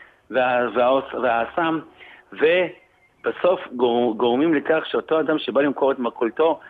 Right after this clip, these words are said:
לא יצא ללא, אה, רווח בכלל, וכל אחד אי אפשר לתבוע אותו, כי הוא לוקח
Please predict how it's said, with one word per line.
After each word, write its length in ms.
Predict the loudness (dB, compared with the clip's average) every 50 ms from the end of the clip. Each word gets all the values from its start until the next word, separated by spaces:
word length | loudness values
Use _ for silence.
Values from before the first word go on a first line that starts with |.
| -20 -20 _ _ -6
לא 180 | -2 0 2 4 2 2
יצא 320 | 0 -2 -2 0 0 2
ללא, 600 | 2 2 2 4 4 4 4 4 4 4 4 2
אה, 200 | 2 2 2 2 2 2 0
רווח 180 | 0 0 -2 -4 -4
בכלל, 420 | -6 -6 -2 0 0 2 2 0 -2 -6 -16 -20 -20 _ _ -8
וכל 280 | -6 -2 0 2 2 2
אחד 220 | 2 2 0 0
אי 60 | 0
אפשר 140 | 0 2 2
לתבוע 300 | 2 2 0 0 0 2
אותו, 260 | 2 2 2 0 0 0
כי 240 | 0 0 2 4 4
הוא 260 | 4 4 4 2 2 0 -4 -20 -20 -20 _ _ _ -6 -4
לוקח 480 | -4 -4 -2 -2 0 0 0 0 -4